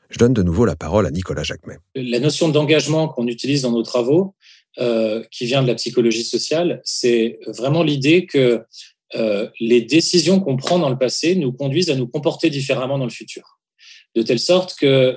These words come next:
Speaker 2: euh, si j'obtiens, euh, des gens qui prennent certaines décisions, le fait même d'avoir pris cette décision va les conduire dans une large mesure à se comporter différemment dans le futur.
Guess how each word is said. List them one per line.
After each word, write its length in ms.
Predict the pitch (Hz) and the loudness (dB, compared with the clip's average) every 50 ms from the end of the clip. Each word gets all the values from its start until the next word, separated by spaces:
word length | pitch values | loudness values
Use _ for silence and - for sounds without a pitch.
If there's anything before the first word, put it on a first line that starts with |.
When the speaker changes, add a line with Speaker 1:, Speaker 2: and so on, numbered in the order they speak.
| - 123 | -4 -6
Speaker 2:
euh, 200 | 113 110 110 113 | -4 -4 -4 -4
si 260 | - - - 135 131 | -4 -6 -4 -4 -2
j'obtiens, 800 | 131 143 147 143 139 - - - 156 151 147 143 135 123 113 113 - 123 | 0 2 0 0 0 -6 -2 0 0 0 2 2 0 0 0 -4 -8 -10
euh, 200 | 117 110 110 107 | -8 -8 -6 -2
des 180 | 113 120 123 | 2 2 2
gens 320 | 123 117 135 139 139 135 127 | 4 4 2 2 2 2 2
qui 160 | - - 113 | -2 -6 -10
prennent 320 | - - - 156 175 190 | -10 -6 -4 0 2 2
certaines 360 | 185 - 143 135 - 139 123 117 | 2 0 -2 -2 0 -2 -2 0
décisions, 480 | 117 117 - - 120 113 131 170 185 | -2 -2 -2 -4 -6 -4 -2 0 0
le 100 | 160 127 | 0 0
fait 340 | 131 - - 196 190 - - | -2 0 -2 -2 -2 2 2
même 220 | 196 208 208 190 | 2 2 4 4
d'avoir 260 | 147 135 127 117 - - | 2 2 0 -2 -6 -6
pris 160 | - 214 196 | -6 -4 -4
cette 180 | - 147 131 | -2 -4 -2
décision 520 | 127 120 117 - - 113 101 98 101 - _ _ _ _ _ _ _ _ _ _ _ _ _ _ _ _ _ _ - | -2 -2 -4 -4 -4 -8 -8 -10 -14 -18 _ _ _ _ _ _ _ _ _ _ _ _ _ _ _ _ _ _ -14
va 220 | 110 - 143 151 | -6 -2 2 2
les 120 | 165 165 - | 2 2 2
conduire 380 | 170 165 151 139 151 156 139 | 0 -2 -2 0 0 0 0
dans 120 | 131 120 110 | 0 -2 -4
une 160 | 113 120 120 | -4 -4 -4
large 260 | 135 156 151 135 139 | -2 -4 -2 0 0
mesure 400 | 131 135 131 120 127 156 180 175 | 0 0 -2 -2 0 0 0 0
à 60 | 143 | 0
se 80 | 135 - | -4 -4
comporter 400 | - 143 139 143 135 - 147 139 | -6 -4 -4 -4 -2 -2 -2 -2
différemment 500 | 131 131 127 - 127 120 127 135 139 139 | -2 -4 -4 -2 -2 -2 -2 -2 0 0
dans 60 | 127 | 0
le 60 | 113 | -2
futur. 460 | - - 113 - - - _ _ _ | -4 -8 -10 -12 -12 -18 _ _ _